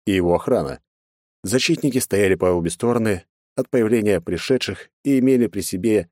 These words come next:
неплохое снаряжение по контролю и уничтожению живых существ.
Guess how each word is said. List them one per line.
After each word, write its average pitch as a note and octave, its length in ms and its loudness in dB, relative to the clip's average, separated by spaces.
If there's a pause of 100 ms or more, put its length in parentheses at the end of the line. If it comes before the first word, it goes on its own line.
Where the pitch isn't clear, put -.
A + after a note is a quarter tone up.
(120)
неплохое A#2+ 640 0
снаряжение F2 560 0
по E2+ 100 -4
контролю F#2+ 460 2
и F2 60 2
уничтожению F2 560 -2
живых E2+ 240 -4
существ. - 480 -2